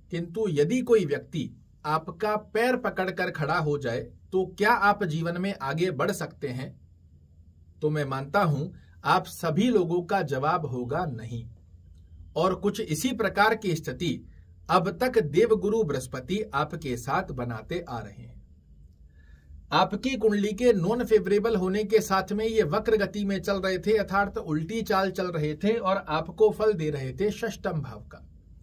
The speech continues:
और षष्टम भाव की स्थिति में किस प्रकार का देवगुरु बृहस्पति का फल होता है? तो ये आपके लिए कर्ज की स्थिति को activate कर देते हैं,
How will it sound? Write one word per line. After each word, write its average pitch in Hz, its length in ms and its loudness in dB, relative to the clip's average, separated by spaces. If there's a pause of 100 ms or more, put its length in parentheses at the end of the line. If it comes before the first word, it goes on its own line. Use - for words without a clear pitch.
(200)
और 151 160 -2
षष्टम 190 480 -2
भाव 180 220 0
की 208 140 -2
स्थिति 202 320 -4
में 202 200 0
किस 156 160 -4
प्रकार 185 400 -2
का 196 180 2
देवगुरु 185 440 0
बृहस्पति 165 480 -4
का 196 180 -2
फल 190 180 -2
होता 170 320 -4
है? 190 140 -2 (800)
तो 180 100 4
ये 196 180 8
आपके 180 500 0
लिए 190 260 0
कर्ज 147 400 -4
की 202 120 -2
स्थिति 185 320 -8
को 185 160 -2
activate 175 480 -6
कर 165 180 -6
देते 156 280 -4
हैं, 160 240 -10